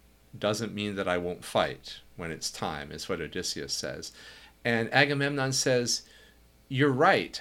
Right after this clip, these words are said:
I know you're the kind of guy who hides things. And I'm confident, I'll trust you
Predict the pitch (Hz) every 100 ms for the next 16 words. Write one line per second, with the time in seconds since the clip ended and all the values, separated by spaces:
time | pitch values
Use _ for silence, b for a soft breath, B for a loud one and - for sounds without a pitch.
0 | - 120 131 127 190 185 113 90 85 -
1 | 85 82 80 80 78 69 71 80 78 104
2 | - - 101 85 78 - - - - -
3 | - - - - - - 90 69 - -
4 | - - - _ b b b b b -
5 | - 110 113 113 117 117 - - - 123
6 | 147 135 - 156 185 - 107 104 120 135
7 | - 208 208 - - 69 -